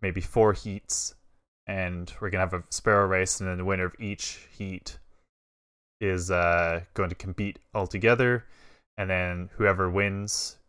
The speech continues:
rec-, is gonna receive a prize from me. It'll probably be, uh, one of those ghost shells that you can purchase. Um, and the reason it's gonna be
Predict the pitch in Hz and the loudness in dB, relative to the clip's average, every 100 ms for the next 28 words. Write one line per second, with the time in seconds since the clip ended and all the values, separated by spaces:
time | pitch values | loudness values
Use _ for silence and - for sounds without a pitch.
0 | - 104 90 - 107 92 98 92 87 101 | -12 -10 -10 -10 -6 -2 -2 -2 -4 -6
1 | 87 - 92 90 - 90 92 90 87 90 | -6 -2 0 -2 -4 -4 -2 -2 -2 -2
2 | 87 85 87 87 87 87 95 95 107 95 | -4 -4 -4 -4 -4 -2 -2 0 0 0
3 | 95 87 - 101 - 107 107 - 92 98 | -2 -2 0 0 2 0 0 -2 -8 -8
4 | 98 104 101 110 107 - - - - _ | -6 -4 -2 -2 -4 -8 -14 -20 -20 _
5 | _ _ _ _ - 98 90 90 87 87 | _ _ _ _ -4 0 0 -2 -4 -4
6 | 87 90 - _ _ _ _ _ _ _ | -8 -12 -20 _ _ _ _ _ _ _
7 | _ _ - 107 95 87 87 87 85 - | _ _ 0 2 4 2 -2 -6 -10 -14
8 | _ - 110 101 92 87 - 92 92 90 | _ 0 2 2 -2 -4 -2 -2 -2 -2
9 | 87 90 | -2 -6